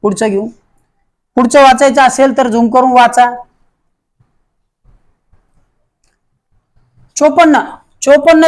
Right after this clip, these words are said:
ते अठ्ठावन्न साठी पुढील प्रश्नात पहिल्या व दुसऱ्या पदाचा जसा संबंध आहे तसा संबंध तिसऱ्या व चौथ्या पदात आहे.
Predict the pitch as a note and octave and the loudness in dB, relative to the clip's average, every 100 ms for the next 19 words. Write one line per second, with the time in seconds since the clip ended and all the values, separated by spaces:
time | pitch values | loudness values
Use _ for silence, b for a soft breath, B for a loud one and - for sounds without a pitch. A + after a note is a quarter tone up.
0 | D#4+ D4+ C#4+ - C#4 C#4+ C#4 A#3+ B3 C4+ | 2 0 0 0 0 0 0 0 0 -4
1 | B3+ C4 C4 B3 A#3 B3+ B3 - _ _ | -2 -2 0 -2 -2 -2 -4 -6 _ _
2 | - A#3 C4+ D4+ C#4+ A#3+ A#3+ C#4 C#4 C4 | 0 0 2 4 2 0 -4 0 0 2
3 | A#3+ B3 A#3+ A3+ F#3 F#3 D#4 D#4+ B3 A3+ | 2 0 0 -2 -2 -2 0 0 -2 -4
4 | A3+ A3 G3 G#3 - _ _ _ _ G#3+ | -2 0 0 -2 -14 _ _ _ _ -6
5 | G#3+ D4+ C#4 B3 A#3+ A#3+ A#3 A3+ A#3+ - | 0 0 0 0 0 0 0 -2 -4 -2
6 | C4+ B3+ A#3+ A3 G3+ A3+ A#3 D3+ D#3+ A3 | 2 2 2 -2 -2 0 0 -2 -2 0
7 | A3+ | -2